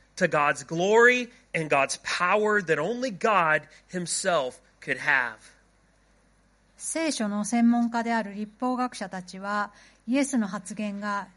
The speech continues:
Speaker 2: 自分自身がメシアであり、神ご自身だけが持つことができる神の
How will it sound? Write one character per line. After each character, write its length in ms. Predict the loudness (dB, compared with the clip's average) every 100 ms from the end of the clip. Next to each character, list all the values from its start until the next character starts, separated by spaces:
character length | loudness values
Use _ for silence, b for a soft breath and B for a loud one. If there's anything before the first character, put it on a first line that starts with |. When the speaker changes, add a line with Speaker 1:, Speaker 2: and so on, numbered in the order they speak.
| _
Speaker 2:
自 140 | -8 -2
分 160 | 2
自 120 | 2 0
身 260 | -2 -2
が 100 | -2
メ 180 | -2 -2
シ 160 | -2 -4
ア 100 | -4
で 100 | -4
あ 100 | -4
り、 240 | -6 -10 -14 b b b
神 300 | -2 2 2
ご 120 | 2
自 140 | -2 -4
身 320 | -4 -2 -2
だ 120 | -4
け 140 | -6 -4
が 140 | -2
持 140 | -2
つ 100 | -4
こ 140 | -6 -6
と 100 | -4
が 120 | -6
で 120 | -6
き 140 | -6 -6
る 200 | -6 -10
神 300 | -2 4 6
の 220 | 6 0